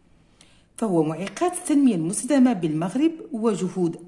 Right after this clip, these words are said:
الدولة لتجاوزها. إذا نعود إلى التعرف على مفهوم التنمية المستدامة وأهدافها. أولًا سوف نتعرف على مفهوم التنمية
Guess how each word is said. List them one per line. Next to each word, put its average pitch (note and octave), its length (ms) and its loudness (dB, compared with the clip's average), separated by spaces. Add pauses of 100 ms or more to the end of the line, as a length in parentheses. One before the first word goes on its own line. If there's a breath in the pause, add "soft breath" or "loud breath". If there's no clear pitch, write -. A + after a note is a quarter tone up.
الدولة B3+ 420 0
لتجاوزها. G3 920 -4 (1500 soft breath)
إذا F#4 220 -2
نعود C#4+ 320 -2
إلى G#3 160 -6
التعرف F#3 480 -8
على E3+ 180 -4
مفهوم D#3+ 320 -4
التنمية C#4 420 0
المستدامة G#3+ 640 0 (320 loud breath)
وأهدافها. G3+ 1080 -4 (920 soft breath)
أولًا G3+ 540 0 (220)
سوف F#4+ 300 -4
نتعرف G#3 540 0
على F3 240 -2
مفهوم E3+ 340 -2
التنمية F#3 680 -2